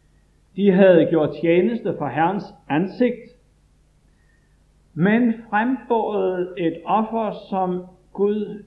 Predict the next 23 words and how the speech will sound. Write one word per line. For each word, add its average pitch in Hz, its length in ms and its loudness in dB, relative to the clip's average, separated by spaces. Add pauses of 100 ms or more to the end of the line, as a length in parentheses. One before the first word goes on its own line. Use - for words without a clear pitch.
ikke 185 280 2
havde 156 640 0 (140)
befalet. 160 760 2 (2000)
Det 208 140 -2
kostede 208 600 2
dem 151 180 0 (440)
døden. 175 560 0 (500)
En 165 180 0
ild 202 340 -2
slog 170 340 0
ud 185 320 -2
fra 156 180 0
Herren 175 420 2
og - 160 -4
fortærede 202 760 4
dem, 127 240 0 (120)
hedder 120 300 -2
det. 98 180 -8 (3500)
Det 247 300 6
er 240 140 4
noget 220 420 6
grundlæggende 220 600 4
igen, 208 420 4